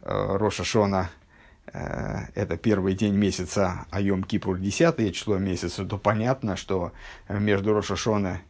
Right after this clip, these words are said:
и Йом-Кипуром всегда есть суббота. Вот суббота такая называется Шабас Чу-, Шабас Тшува или Шабас Шуво. Э, разницу обсуждали выше, сейчас не будем на этом задерживаться.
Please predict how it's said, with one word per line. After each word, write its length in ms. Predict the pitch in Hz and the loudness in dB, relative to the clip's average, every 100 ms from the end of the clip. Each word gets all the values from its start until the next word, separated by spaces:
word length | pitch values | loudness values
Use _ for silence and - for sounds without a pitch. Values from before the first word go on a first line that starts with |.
| - | -8
и 100 | 101 | -2
Йом-Кипуром 720 | 101 95 - 135 117 104 98 | 0 0 2 0 2 2 0
всегда 400 | - - 117 101 | -2 0 2 2
есть 280 | 92 90 - | 2 0 -2
суббота. 420 | 107 131 180 107 | -2 0 2 2
Вот 320 | 101 107 - - - - - - | -2 -6 -14 -20 -20 -18 -18 -8
суббота 380 | - 110 113 101 | 0 4 4 4
такая 340 | 98 101 113 | 2 4 4
называется 500 | 98 101 110 104 - | 4 2 4 4 2
Шабас 360 | 107 117 107 107 | 4 4 4 2
Чу-, 340 | - 127 110 | -2 0 0
Шабас 500 | 90 123 110 107 - - - | 4 4 4 2 -4 -12 -14
Тшува 600 | - - 139 123 104 90 - | -8 0 4 6 6 4 0
или 340 | - 139 101 87 | 0 2 4 2
Шабас 640 | 87 113 104 101 92 - | 0 4 4 4 -4 -6
Шуво. 680 | - - - 117 98 90 82 - - - - | -10 -4 2 2 4 0 -2 -8 -20 -20 -12
Э, 380 | - 101 92 92 | -4 -2 0 0
разницу 580 | 98 92 95 - 101 92 - | 0 0 -4 -4 -4 -4 -8
обсуждали 600 | - - 98 98 95 92 | -12 -8 -6 -2 0 0
выше, 440 | 90 92 - 92 - - | 0 0 0 -2 -2 -10
сейчас 240 | - 85 | -10 -6
не 100 | 98 | -4
будем 260 | 98 98 95 | -2 -2 -2
на 100 | 92 | -2
этом 180 | 90 98 | -2 0
задерживаться. 720 | 101 147 175 147 120 120 | 0 2 2 4 4 2